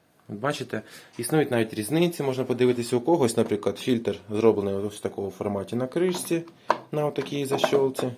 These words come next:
От бачите, раз защолкнули. Комусь, можливо, сподобається такий формат. Є формат, відкрутили кришку, бачите, також знімаємо, бачимо фільтр ось такого от формату, який, наприклад, зручно взяти і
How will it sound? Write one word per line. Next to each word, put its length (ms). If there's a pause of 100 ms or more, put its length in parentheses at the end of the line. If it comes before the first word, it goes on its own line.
От 140
бачите, 340
раз 260 (400)
защолкнули. 720 (380)
Комусь, 340
можливо, 260 (280)
сподобається 600
такий 340
формат. 520 (520)
Є 140
формат, 400
відкрутили 500
кришку, 540 (260)
бачите, 340
також 400
знімаємо, 540 (460)
бачимо 360
фільтр 380
ось 140
такого 440
от 80
формату, 600 (180)
який, 260
наприклад, 380
зручно 440 (360)
взяти 440
і 200